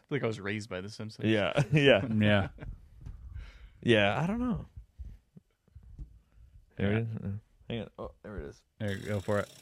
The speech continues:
Speaker 2: Give it a little spin there. What does the wheel have to say today?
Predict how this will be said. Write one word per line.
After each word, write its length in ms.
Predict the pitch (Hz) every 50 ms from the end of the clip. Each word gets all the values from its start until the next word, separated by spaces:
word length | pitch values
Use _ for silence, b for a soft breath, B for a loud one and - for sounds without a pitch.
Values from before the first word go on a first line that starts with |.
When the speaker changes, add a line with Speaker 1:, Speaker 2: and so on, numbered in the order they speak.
| - - -
Speaker 2:
Give 80 | 107 104
it 20 |
a 40 | 107
little 100 | 101 101
spin 380 | - - - - 123 113 110 110
there. 260 | 107 107 107 104 101 - - - - - - - - - - - - - - - - - - - - - - - - - - - - - - - - - - _ _ _ _ _ _ _ _ _ - - - - _ _ _ _ _ _ _ _ _ _ _ _ _ _ - 135 - _ _ _ _ _ _ _ _ _ _ _ _ _ _ _ _
What 120 | - 120 131
does 100 | 135 120
the 80 | 123
wheel 180 | 123 139 139 139
have 100 | 135 117
to 60 | 120
say 240 | - - 151 147 143
today? 1000 | 135 127 131 156 170 175 180 185 175 160 147 135 120 110 107 101 101 101 101